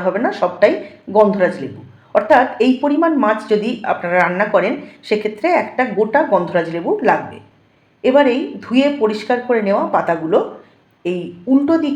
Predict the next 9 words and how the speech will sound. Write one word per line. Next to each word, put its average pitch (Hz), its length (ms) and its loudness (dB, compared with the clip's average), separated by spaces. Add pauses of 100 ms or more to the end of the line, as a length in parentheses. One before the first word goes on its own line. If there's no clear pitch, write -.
(120)
করে 190 160 2 (840)
আমি 196 200 -2 (240)
মাছে 202 220 -2 (100)
ঢাকা 170 240 -2
দিয়ে 139 180 -14
দিচ্ছি, - 280 -18 (2500)
যাতে 220 300 2 (1400)
পাতার 277 380 4 (120)
গন্ধটা 285 440 4